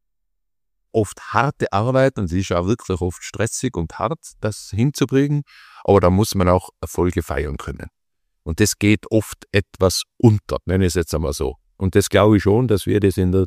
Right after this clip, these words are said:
Zwischenzeit auch bei Liebherr zelebrieren, dass wir Sommerfeste machen,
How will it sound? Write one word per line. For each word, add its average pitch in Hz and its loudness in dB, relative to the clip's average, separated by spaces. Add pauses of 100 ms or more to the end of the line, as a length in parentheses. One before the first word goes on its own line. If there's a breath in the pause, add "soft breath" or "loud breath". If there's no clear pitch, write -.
Zwischenzeit 95 -4
auch - -8
bei 90 0
Liebherr 87 -2
zelebrieren, 101 2 (380 soft breath)
dass - -6
wir 95 -2
Sommerfeste 85 -2
machen, 78 -10